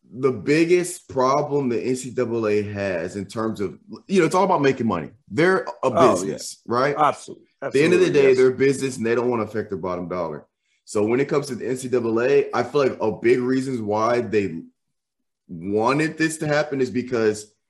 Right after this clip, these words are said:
Speaker 1: if you're a, basketball is prime example. If
Speaker 2: Mm-hmm.
Speaker 1: you're ready for the N F L now or N B A now, 'cause you're trying to get that money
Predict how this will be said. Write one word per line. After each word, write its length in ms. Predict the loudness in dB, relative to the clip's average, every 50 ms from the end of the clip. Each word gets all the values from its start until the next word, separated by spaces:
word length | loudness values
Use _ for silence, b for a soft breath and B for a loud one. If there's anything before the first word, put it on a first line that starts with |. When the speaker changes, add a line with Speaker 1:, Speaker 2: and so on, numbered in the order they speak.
| _ _ _ _ _ _ _ _
Speaker 1:
if 200 | -4 -4 -2 0
you're 200 | 2 2 4 2
a, 280 | 2 0 0 0 0 0 0 -4 -12 _ _ -20 _ -6
basketball 540 | 0 2 2 2 2 0 -4 -2 0 0 0
is 80 | 0 -2
prime 260 | -4 -6 -4 -4 -4
example. 460 | -6 -6 -6 -6 -8 -10 -20 -20 -20 _ _ _ _ _ _ _ _ _ _ _ -8
If 100 | -2 4 4 4 4
Speaker 2:
Mm-hmm. 120 | 4 2 2
Speaker 1:
you're 340 | 2 0 0 -2 -4 -6 -10
ready 440 | -12 -4 0 2 2 4 2 2 -2
for 140 | -4 -8 -6
the 180 | -4 -2 -2
N 80 | 0 -2
F 140 | -2 -2 -2
L 120 | -4 -2
now 460 | -2 -2 -4 -4 -4 -6 -8 -12 _ _ _ _ _ -8
or 220 | -4 -2 -2 0 0
N 140 | -2 0
B 180 | 2 2 2 2
A 40 | 2
now, 420 | -2 -2 -4 -4 -6 -10 -12 _ _ _ _ _ _ _ _ _ _ _ -2
'cause 160 | -2 0 0
you're 80 | 0
trying 220 | -2 0 0 0 0
to 60 | 0
get 160 | -2 -2 0 0
that 100 | 0 0
money 540 | 0 0 0 0 0 -2 -4 -4 -10 _